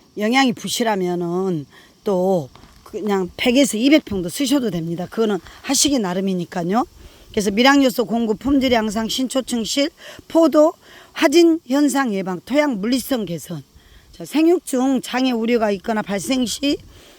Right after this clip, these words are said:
백 평에, 어, 일 킬로를 추가로 사용할 수 있습니다.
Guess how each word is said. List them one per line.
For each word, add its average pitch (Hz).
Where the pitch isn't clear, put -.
백 233
평에, 254
어, 190
일 262
킬로를 214
추가로 247
사용할 196
수 -
있습니다. 156